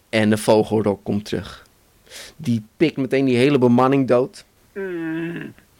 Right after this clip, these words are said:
Speaker 1: En vervolgens pakt hij een enorme rots en die laat hij vallen en de boot zinkt.
Speaker 2: Wauw.
Speaker 1: Jap, die, die vogel was erg boos.
Speaker 2: Wauw,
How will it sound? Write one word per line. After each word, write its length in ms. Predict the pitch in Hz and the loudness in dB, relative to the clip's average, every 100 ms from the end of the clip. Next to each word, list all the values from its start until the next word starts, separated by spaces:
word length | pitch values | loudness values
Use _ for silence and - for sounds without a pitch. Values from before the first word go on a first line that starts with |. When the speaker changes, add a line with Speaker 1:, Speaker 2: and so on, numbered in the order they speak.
| - - _ _ _ _ | -20 -20 _ _ _ _
Speaker 1:
En 120 | - 117 | -6 -4
vervolgens 540 | 123 139 135 139 123 | -2 2 2 2 -4
pakt 300 | - 131 - | 0 0 0
hij 100 | 131 | -2
een 80 | 123 | -2
enorme 800 | 123 135 143 170 165 151 131 117 | 0 0 2 2 2 4 4 4
rots 600 | 120 147 175 - - - | 4 0 0 -6 -10 -12
en 80 | - | -8
die 100 | 123 | -4
laat 180 | 131 127 | -2 -4
hij 100 | 120 | -6
vallen 440 | - 156 160 156 | -4 -2 -2 -4
en 180 | - 123 | -6 -6
de 60 | 117 | -2
boot 320 | 110 131 131 | 2 2 2
zinkt. 580 | - 135 90 92 - - _ _ _ _ _ _ _ _ _ _ 113 | -4 -4 -6 -10 -14 -20 _ _ _ _ _ _ _ _ _ _ -20
Speaker 2:
Wauw. 440 | 110 110 110 107 101 _ | -14 -12 -12 -14 -18 _
Speaker 1:
Jap, 340 | - 110 107 107 - _ _ | -2 0 0 -4 -20 _ _
die, 360 | 160 123 120 120 | -12 -12 -12 -16
die 420 | - 208 190 113 117 | -18 -12 -8 -8 -2
vogel 360 | 143 143 143 | 0 0 -2
was 120 | 117 | -4
erg 220 | 120 135 - | -4 -4 -4
boos. 360 | - 104 - _ _ - - _ _ _ _ _ _ _ _ _ 202 | -6 -8 -14 _ _ -20 -20 _ _ _ _ _ _ _ _ _ -18
Speaker 2:
Wauw, 380 | 160 143 131 | -12 -10 -8